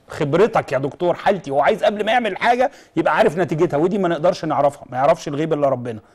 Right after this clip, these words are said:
اقول له يا حبيبي انت ممكن تطلع من السبعين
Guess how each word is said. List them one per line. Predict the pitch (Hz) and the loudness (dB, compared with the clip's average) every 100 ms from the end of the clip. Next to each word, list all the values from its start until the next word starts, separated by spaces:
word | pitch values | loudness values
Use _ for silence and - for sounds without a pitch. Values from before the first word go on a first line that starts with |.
| _ _ _ | _ _ _
اقول | 147 175 202 | 0 2 2
له | 170 | 2
يا | |
حبيبي | 160 156 160 160 151 | 2 0 0 -2 -4
انت | 147 139 | -6 -2
ممكن | 147 170 - 139 120 - _ | 0 0 -2 -6 -8 -12 _
تطلع | - 170 175 135 | -6 -2 0 -2
من | 151 | -2
السبعين | 147 - 151 139 190 254 | -6 -2 0 0 -2 -4